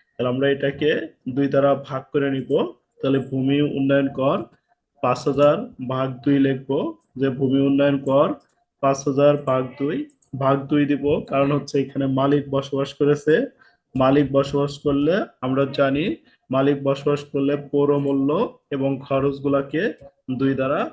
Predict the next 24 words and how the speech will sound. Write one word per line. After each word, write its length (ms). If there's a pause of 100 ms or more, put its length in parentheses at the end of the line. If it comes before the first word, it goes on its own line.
(340)
ভাগ 260
করতে 300
হবে। 320 (300)
তাহলে 260
পাঁচ 180
হাজার 340
ভাগ 240 (180)
দুই, 160 (300)
এটা 180
আমাদের 300
আসবে 320
হচ্ছে 320 (540)
পঁচিশশো। 600 (640)
তারপর 300
আমরা, 280 (560)
আহ, 320 (1600)
তিন 140
নম্বরে 380
লিখবো। 340 (380)
তিন 140 (120)
নম্বরে 320
আমাদের 380
যেটা 260
হবে, 300